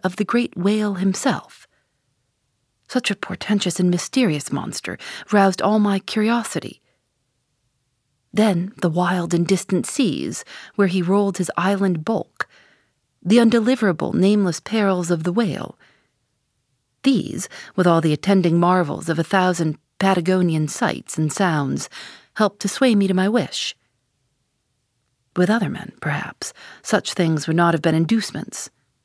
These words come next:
But as for me, I'm tormented with an everlasting itch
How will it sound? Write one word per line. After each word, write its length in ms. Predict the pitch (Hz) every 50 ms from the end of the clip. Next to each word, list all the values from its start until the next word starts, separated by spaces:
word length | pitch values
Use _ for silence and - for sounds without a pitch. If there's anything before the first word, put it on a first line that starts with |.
| _ _ _ _ _ _ _ _
But 120 | - 196 226
as 300 | 247 262 277 262 - -
for 140 | - 196
me, 340 | 190 202 202 190 175 160 151 - - - _ _ _ _ _ _ _ -
I'm 240 | 190 214 214 208 202
tormented 680 | - - 285 277 233 160 127 131 - - - - - - _ -
with 100 | 170 185
an 80 | - -
everlasting 760 | 196 214 190 202 196 185 175 170 160 156 - - 165 - -
itch 560 | - - 214 - - - - - - - -